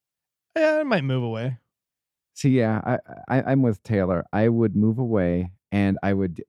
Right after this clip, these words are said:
Speaker 2: change my name and assume a new identity in a small, small town.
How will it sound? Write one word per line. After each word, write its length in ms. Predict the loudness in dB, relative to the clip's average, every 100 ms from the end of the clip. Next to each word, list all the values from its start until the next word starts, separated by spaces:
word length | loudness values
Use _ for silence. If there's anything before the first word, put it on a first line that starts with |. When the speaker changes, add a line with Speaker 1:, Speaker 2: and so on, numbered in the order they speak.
| _
Speaker 2:
change 420 | -8 -2 0 0
my 220 | -2 -2 -4 _
name 520 | -4 -2 -2 -2 -4 -8 -6
and 320 | -2 0 -2 -4
assume 360 | -6 -2 0
a 40 | 0
new 180 | -2 -4 -6
identity 560 | -2 0 0 0 -4 -2
in 320 | 0 2 0 0
a 120 | -4
small, 720 | -4 -6 -2 0 0 0 -4 -8
small 400 | -16 -6 -4 -2
town. 560 | -6 -8 -8 -10 -14